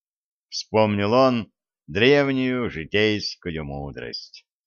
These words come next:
"А это правда, что в твоей стране нет рабства?" Вдруг послышался из свернутой шкуры девичий голосок. "Правда", кивнул Олег.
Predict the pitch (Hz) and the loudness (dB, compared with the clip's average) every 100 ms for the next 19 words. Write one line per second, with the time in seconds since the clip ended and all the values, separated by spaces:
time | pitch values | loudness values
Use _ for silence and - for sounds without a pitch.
0 | _ _ _ _ _ _ _ _ _ _ | _ _ _ _ _ _ _ _ _ _
1 | _ _ _ _ _ - 135 143 139 175 | _ _ _ _ _ -2 -2 -2 2 4
2 | 185 143 139 127 117 135 113 - 110 123 | 4 2 2 2 0 -2 -4 -4 -2 0
3 | 123 - 120 127 123 120 120 117 - 120 | 0 -2 -2 0 0 0 0 -2 -2 -2
4 | 113 90 - - - - 87 - _ _ | 0 -2 -4 -14 -12 -8 -8 -8 _ _
5 | _ _ _ _ - 98 127 123 117 107 | _ _ _ _ -6 2 2 2 2 2
6 | 180 185 139 110 107 107 - - 123 127 | 2 2 2 0 0 -2 -2 -4 4 4
7 | 113 104 107 101 - 165 147 117 127 95 | 4 0 -2 -2 -4 -4 -2 -2 -2 -4
8 | - 92 117 120 71 - _ _ _ _ | -4 -2 -2 -2 -6 -12 _ _ _ _
9 | _ _ _ _ _ _ 78 90 101 104 | _ _ _ _ _ _ 0 6 6 6
10 | 110 113 113 _ 95 101 104 104 110 113 | 2 0 -2 _ -4 -2 0 2 0 -2